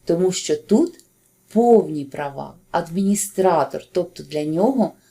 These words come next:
все можливо. Тут ми з вами і налаштовували всі функції.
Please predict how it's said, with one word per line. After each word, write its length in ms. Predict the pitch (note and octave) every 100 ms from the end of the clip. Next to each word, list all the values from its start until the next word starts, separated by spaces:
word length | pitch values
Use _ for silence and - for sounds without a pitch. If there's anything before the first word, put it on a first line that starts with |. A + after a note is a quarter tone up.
| _ -
все 320 | - F3 F3+
можливо. 540 | F3+ E3 D3+ C#3+ C#3+ - _ _ -
Тут 200 | G#3+ A#3+
ми 140 | A#3+
з 80 | F#3+
вами 300 | F#3+ G3 G3
і 80 | F3+
налаштовували 840 | E3+ D#3+ - E3+ G#3+ G3 D3 C#3 _ _ _ -
всі 240 | - F3+
функції. 580 | - E3+ C#3+ C#3 -